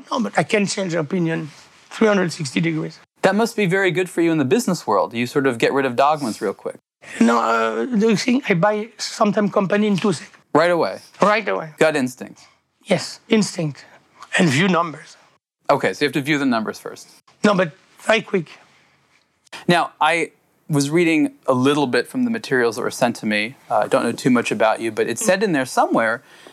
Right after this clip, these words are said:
Speaker 2: that one of your specialties in business was to take companies that you thought could be run better.
Speaker 1: Yes.
Speaker 2: What are some of these common
Speaker 1: No, not good business model.
Speaker 2: Okay, so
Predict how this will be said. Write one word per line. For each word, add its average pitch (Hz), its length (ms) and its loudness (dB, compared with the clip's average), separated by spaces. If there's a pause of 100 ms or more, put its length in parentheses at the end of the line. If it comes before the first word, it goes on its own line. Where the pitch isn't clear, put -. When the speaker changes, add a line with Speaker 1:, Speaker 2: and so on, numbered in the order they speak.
(140)
Speaker 2:
that 123 320 2
one 139 260 2
of 147 100 0
your 139 100 0
specialties 120 840 -2
in 131 160 2
business 120 480 -2
was 113 200 -4
to - 80 -16
take - 200 -2
companies 113 480 -2
that 117 100 -4
you - 80 0
thought 113 340 0 (260)
could 113 180 -2
be 120 140 2
run 120 260 2
better. 107 480 -2
Speaker 1:
Yes. - 400 0 (600)
Speaker 2:
What 214 240 2
are 392 100 0
some 392 260 -8
of 381 140 -8
these 294 160 0
common 262 460 6
Speaker 1:
No, - 80 4
not 202 120 -2
good 190 220 -2
business 190 360 0
model. 165 300 2 (360)
Speaker 2:
Okay, 175 400 0 (100)
so 190 300 0